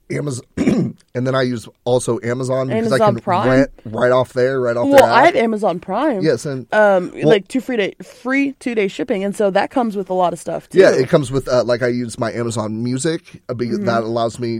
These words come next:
Speaker 1: to download all my music and
Speaker 2: And then
Speaker 1: just
Speaker 2: it's got a
Speaker 1: listen
Speaker 2: bunch
Speaker 1: to
Speaker 2: of
Speaker 1: it.
Speaker 2: series and stuff like
Speaker 1: Yeah,
Speaker 2: that
Speaker 1: and it's
Speaker 2: that are
Speaker 1: got
Speaker 2: really
Speaker 1: a,
Speaker 2: good.
Speaker 1: it's, and it has play, like, I can go on, um, if I wanna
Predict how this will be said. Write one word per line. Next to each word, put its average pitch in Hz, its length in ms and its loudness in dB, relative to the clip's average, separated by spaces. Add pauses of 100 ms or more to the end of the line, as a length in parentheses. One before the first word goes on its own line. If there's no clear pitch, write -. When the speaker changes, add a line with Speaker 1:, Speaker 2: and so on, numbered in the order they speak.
Speaker 1:
to 117 100 -8
download 113 360 -6
all 117 100 -4
my 117 120 -6
music 113 640 -8
and 117 100 -6
Speaker 2:
And 208 140 -2
then 196 80 0
Speaker 1:
just 190 140 -4
Speaker 2:
it's - 40 -20
got 190 80 0
a - 40 2
Speaker 1:
listen 185 160 -2
Speaker 2:
bunch 117 80 -8
Speaker 1:
to 185 100 0
Speaker 2:
of 180 60 0
Speaker 1:
it. - 80 -6
Speaker 2:
series 196 500 -6
and 208 100 -10
stuff 196 160 -12
like 202 80 -2
Speaker 1:
Yeah, 285 120 2
Speaker 2:
that - 80 2
Speaker 1:
and 165 80 4
it's 160 140 -2
Speaker 2:
that - 60 2
are 165 180 6
Speaker 1:
got 226 40 -4
Speaker 2:
really 139 120 2
Speaker 1:
a, 135 40 -4
Speaker 2:
good. - 120 -6 (280)
Speaker 1:
it's, 135 340 -2
and 175 220 4
it 156 100 0
has 143 180 -2
play, 127 260 0
like, 120 440 -4
I 123 80 -4
can 120 240 -8
go 117 220 -2
on, 113 240 -2
um, 110 560 -4 (1000)
if 123 120 -6
I 117 40 0
wanna 117 300 -4